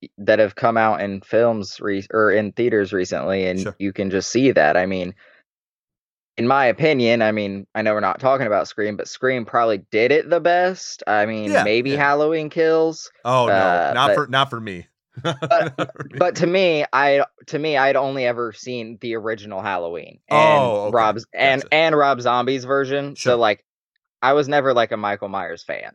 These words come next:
Speaker 2: Right,
Speaker 1: So
Speaker 2: right, right.
Speaker 1: it didn't really resonate with me. Whereas, like, I was like, "Okay, Scream,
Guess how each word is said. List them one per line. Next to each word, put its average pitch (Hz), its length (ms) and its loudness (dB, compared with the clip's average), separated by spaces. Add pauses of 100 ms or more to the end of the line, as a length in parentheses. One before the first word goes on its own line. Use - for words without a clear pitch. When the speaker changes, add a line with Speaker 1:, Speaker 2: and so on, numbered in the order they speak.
Speaker 2:
Right, 120 240 2
Speaker 1:
So 104 100 -2
Speaker 2:
right, 85 200 -12
right. - 160 -20
Speaker 1:
it 160 180 2
didn't 156 220 2
really 135 340 4
resonate 113 520 0
with 101 120 -8
me. 101 260 -10
Whereas, 127 320 2
like, 135 140 2
I 139 80 4
was 139 80 0
like, 143 120 0
"Okay, 143 240 2
Scream, 160 600 -4